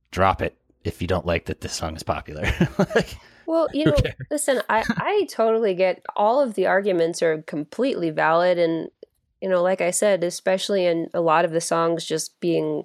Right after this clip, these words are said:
Speaker 2: carbon copies of each other, it's bullshit. I get it, you know, but I guess the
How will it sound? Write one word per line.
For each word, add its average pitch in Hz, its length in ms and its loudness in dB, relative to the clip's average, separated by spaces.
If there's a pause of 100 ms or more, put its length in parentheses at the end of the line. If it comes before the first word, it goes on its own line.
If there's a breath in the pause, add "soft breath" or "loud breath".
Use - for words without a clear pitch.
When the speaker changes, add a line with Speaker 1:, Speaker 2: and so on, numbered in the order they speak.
(220)
Speaker 2:
carbon 170 340 0
copies 156 440 -2
of 151 140 -4
each 151 180 -6
other, 185 440 2 (140)
it's - 140 -4
bullshit. - 600 0
I 196 120 2
get 214 200 2
it, - 240 -2
you 175 120 0
know, 170 200 2
but 185 280 0 (560 loud breath)
I - 60 0
guess 247 240 2
the 202 320 2